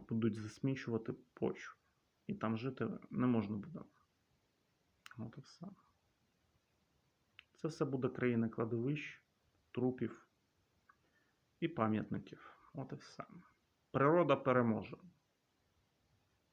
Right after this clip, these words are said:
Закони фізики ніхто не відміняв. Тому палайте в коментарях. Я чекаю. Як кажуть, «Все буде Україна», я скажу, «Все буде Дарвін».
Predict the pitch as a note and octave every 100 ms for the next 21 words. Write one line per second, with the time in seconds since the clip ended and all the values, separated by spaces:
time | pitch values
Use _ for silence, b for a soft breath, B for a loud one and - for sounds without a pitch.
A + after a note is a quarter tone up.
0 | _ A#2+ A#2 A#2 A#2 A2+ C#3+ B2+ B2 -
1 | - - - A#2 - A#2+ A2+ A2+ A2+ A2+
2 | A2+ G#2 G#2 _ _ _ _ B B B
3 | B B B - A2 G#2 G2+ A#2 G#2+ G2
4 | - - _ _ _ _ - - F#2 F#2
5 | G2 - - - _ - - - - -
6 | _ _ _ _ _ _ _ _ _ _
7 | _ _ _ _ _ _ _ _ _ _
8 | _ _ _ _ _ _ _ _ _ B
9 | B B B2 A#2+ C#3+ C3 B2+ - C3 C3+
10 | C3+ C3 D3 F3 F3+ D#3 - - - -
11 | A#2+ B2+ C3 - - - A2 B2 - C3+
12 | B2 C3 A#2 G2+ G2 -